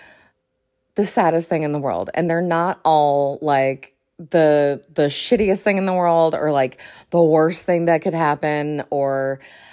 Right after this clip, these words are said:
and they're not all, like, terrible and ugly and, and fighting and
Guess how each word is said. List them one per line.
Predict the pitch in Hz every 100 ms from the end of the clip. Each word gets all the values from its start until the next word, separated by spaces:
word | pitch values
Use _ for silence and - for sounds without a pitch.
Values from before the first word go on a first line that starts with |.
| _ -
and | 160 165
they're | 160 156
not | 175 170 -
all, | 151 147 143 143 139
like, | 143 135 123 127 - - _ _ _ _ _ _ _ _ _ _ - _ _ 170 _ _
terrible | - - 226 196 190 185 180
and | 139 156 -
ugly | 170 160 175 165 156 -
and, | 151 147 147 147 156 - - - - _ -
and | 147 143 139 147 - - 110 - 101 - -
fighting | 202 190 180 170 165 160
and | - 151 143 143 143 147